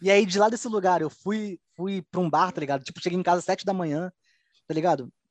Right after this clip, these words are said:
E aí, no dia seguinte, eu não ti-, eu não tenho ressaca, tá ligado? De beber. Mas eu tenho ressaca moral absurda. Aí, no dia seguinte, eu acordei e falei, "Caralho." Tipo, eu ca-, eu falei, tá ligado? Com tudo que eu não posso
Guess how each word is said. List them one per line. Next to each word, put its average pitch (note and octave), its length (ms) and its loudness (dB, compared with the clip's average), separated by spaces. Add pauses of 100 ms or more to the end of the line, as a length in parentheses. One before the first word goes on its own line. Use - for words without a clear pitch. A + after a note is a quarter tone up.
(380)
E F3 60 -2
aí, F3+ 80 6
no G#3 60 0
dia G3+ 120 0
seguinte, G#3+ 380 -4
eu A#3 100 8
não D4 100 6
ti-, C4 120 -2
eu G#3 80 0
não A#3+ 80 2
tenho B3+ 120 0
ressaca, G#3+ 380 -2
tá - 80 -12
ligado? C#3 240 -8
De C#3+ 80 -18
beber. C#3+ 320 -8 (300)
Mas C3+ 100 -2
eu D3+ 60 -2
tenho E3+ 160 2
ressaca F3 340 0
moral F3+ 300 2
absurda. C3+ 520 -8 (640)
Aí, E3 100 2
no F#3 60 2
dia G3+ 120 -2
seguinte, G#3 300 -2
eu A3+ 60 0
acordei G3+ 300 -6
e - 20 -10
falei, G3 220 -8
"Caralho." G#3+ 440 -10 (680)
Tipo, - 280 -6
eu F3+ 140 6
ca-, - 160 0
eu F3+ 160 6
falei, G3+ 400 2
tá - 100 -4
ligado? C#3+ 400 -2
Com G3+ 140 2
tudo C#4+ 260 2
que - 80 0
eu C4 40 6
não C4+ 120 6
posso G3+ 400 0